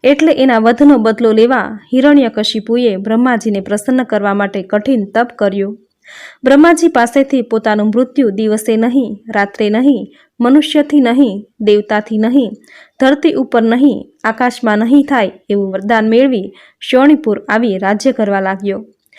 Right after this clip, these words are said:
અને જે કોઈ ભગવાનનું ભજન કરે તેને રોકી પોતાનું ભજન કરે તેમ કહેવા લાગ્યો.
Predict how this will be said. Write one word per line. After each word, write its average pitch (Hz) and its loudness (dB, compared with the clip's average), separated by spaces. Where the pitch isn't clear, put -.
અને 240 4
જે 277 2
કોઈ 320 2
ભગવાનનું 247 0
ભજન 226 -2
કરે 233 0
તેને 214 2
રોકી 226 0
પોતાનું 202 -2
ભજન 214 -2
કરે 254 0
તેમ 233 -2
કહેવા 202 -4
લાગ્યો. 196 -4